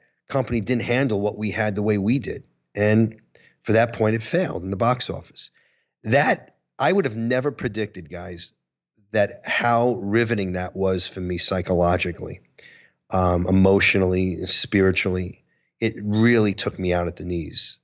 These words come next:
Um, it was like I broke my legs in, in, in multiple areas and didn't realize it. And I kept trying to get up after that, and I couldn't stand, and I'd crawl, and,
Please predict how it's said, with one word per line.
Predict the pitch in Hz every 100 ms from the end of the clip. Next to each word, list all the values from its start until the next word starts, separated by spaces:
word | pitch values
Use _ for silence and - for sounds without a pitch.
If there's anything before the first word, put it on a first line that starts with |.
| _
Um, | 95 90 90 85
it | 104
was | 101
like | 117 90 - -
I |
broke | 104 104 110 104
my | 95 87
legs | 87 90 82 - - - - _ _ _ _ _ _ _ -
in, | 104 101 -
in, | 98 95 -
in | 101 98
multiple | 101 95 101 92 87 87
areas | 90 87 82 80 - -
and | 98 92
didn't | 104 90
realize | 85 87 76 69 -
it. | - -
And | 92 90 -
I | 92
kept | 92 110
trying | - 101
to | 92
get | 87 92
up | 92 95
after | 85 - 87
that, | 85 85
and | 85
I | 85
couldn't | - 98 90
stand, | - 120 127 - -
and | 85 85 - - -
I'd | 90
crawl, | - - 113 104 98
and, | 90